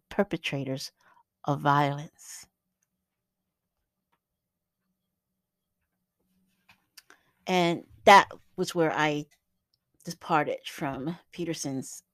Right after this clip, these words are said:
understanding of dealing with post-traumatic stress disorder. A saint in our church, Saint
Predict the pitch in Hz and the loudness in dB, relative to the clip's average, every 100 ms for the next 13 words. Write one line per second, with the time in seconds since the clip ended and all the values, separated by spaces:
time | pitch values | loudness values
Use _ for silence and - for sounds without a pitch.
0 | _ _ _ _ _ _ 190 180 175 - | _ _ _ _ _ _ 0 0 0 0
1 | 156 156 69 92 170 _ _ _ _ - | 0 0 -4 -10 -10 _ _ _ _ -8
2 | 151 151 156 151 - _ _ _ _ _ | -6 -6 -4 -6 -6 _ _ _ _ _
3 | - 220 247 170 147 143 156 151 - - | 6 10 10 8 2 -2 -4 -6 -10 -12
4 | 147 - 160 147 135 - 135 - - - | -12 -10 -8 -8 -10 -16 -18 -18 -18 -18
5 | 151 147 - 180 _ _ _ _ _ _ | -16 -18 -20 -20 _ _ _ _ _ _
6 | - - - - _ _ _ _ _ _ | -20 -20 -20 -20 _ _ _ _ _ _
7 | _ - 220 - 254 - 208 180 170 - | _ -6 -4 -2 -2 -2 0 0 0 -2
8 | 143 151 - 196 196 | -2 -2 -4 -2 -2